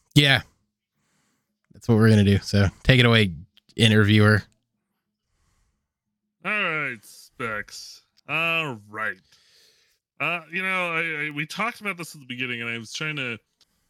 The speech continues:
Speaker 2: we, we came into this, I didn't have a, a, like, a list of questions prepared, but, like, even when I've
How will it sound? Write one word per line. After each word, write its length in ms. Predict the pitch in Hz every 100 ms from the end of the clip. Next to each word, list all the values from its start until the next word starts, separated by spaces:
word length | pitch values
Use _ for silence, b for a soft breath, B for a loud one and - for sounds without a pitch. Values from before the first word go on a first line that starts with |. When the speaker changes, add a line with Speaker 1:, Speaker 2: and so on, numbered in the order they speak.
| _ _ _ -
Speaker 2:
we, 160 | 143 143
we 100 | 143
came 220 | 143 185
into 120 | 170 147
this, 200 | 139 160
I 80 | 139 139 139
didn't 200 | 160 143
have 240 | 147 127
a, 320 | 120 107 113
a, 20 | 107
like, 160 | 98
a 40 | 104
list 300 | 107 - -
of 100 | _
questions 500 | 127 113 - 113 -
prepared, 580 | 113 - 113 110 110
but, 180 | 123 120
like, 260 | 123 120 117
even 340 | 131 139 123
when 120 | 120 120
I've 320 | 117 110